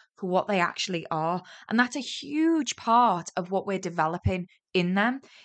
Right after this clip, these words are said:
is to see things as they are, because sometimes, whether we like it or not, we are the ones disrupting our own peace. Sometimes we are the ones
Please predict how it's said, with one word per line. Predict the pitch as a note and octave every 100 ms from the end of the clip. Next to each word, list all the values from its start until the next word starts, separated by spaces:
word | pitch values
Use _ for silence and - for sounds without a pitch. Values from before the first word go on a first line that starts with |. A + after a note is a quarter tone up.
| -
is | A3 G#3+
to | - B3
see | B3
things | A#3+ A#3 A3 -
as | G3+ G3
they | F#3+ F#3
are, | F3+ F#3+
because | G#3+ A#3+ -
sometimes, | D#4 F4+ G4+ B3 F3 D#3+ D#3+ - - -
whether | G3+ A3+
we | B3
like | C4 B3+ C#4+
it | -
or | G#3+
not, | G#3+ C4 G#3 G3
we | B3 D4
are | D4
the | A#3
ones | G3 A3+ A3 G3
disrupting | F#3 - G#3 - F#3
our | F3+ F3
own | E3+ D#3+
peace. | E3 D#3+ - - _ -
Sometimes | B3 A#3+ A#3+ A#3+ G#3
we | G3 G#3+ A#3+
are | A#3+
the | A3+
ones | G3 E3+ E3 E3